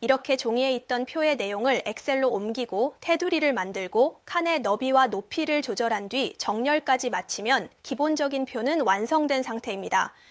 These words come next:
생각보다 어렵지 않고 직접 입력하는 것에 비해 시간도 훨씬 절약됩니다. 특히 표의 양이 많거나 내용이 복잡할수록 이 방법의 차이가 더욱 크게 느껴질 겁니다.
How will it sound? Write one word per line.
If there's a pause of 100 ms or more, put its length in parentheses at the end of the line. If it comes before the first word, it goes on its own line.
(140)
생각보다
어렵지
않고
직접
입력하는
것에
비해
시간도
훨씬
절약됩니다. (380)
특히
표의
양이
많거나
내용이
복잡할수록
이
방법의
차이가
더욱
크게
느껴질
겁니다.